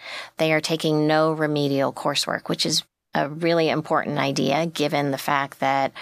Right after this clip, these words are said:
our nation spends billions of dollars on remedial coursework every year, and your chances of graduating with a diploma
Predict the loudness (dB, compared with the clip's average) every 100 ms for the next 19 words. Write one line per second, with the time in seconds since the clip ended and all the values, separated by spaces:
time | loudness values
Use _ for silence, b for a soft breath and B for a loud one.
0 | B B -2 0 0 0 0 0 -2 0
1 | -2 -2 -2 -2 -4 B B B -2 2
2 | 2 0 -2 -2 -2 0 0 0 -2 -2
3 | -2 -2 -4 -4 -4 -4 -4 -2 0 0
4 | -2 -2 -12 _ -2 0 2 0 0 0
5 | 2 2 0 B B B B 0 2 2
6 | 0 0 0 2 0 2 2 2 0 -2
7 | -2 2 2 2 0 0 0 0 0 0
8 | -2 -2 0 0 2 0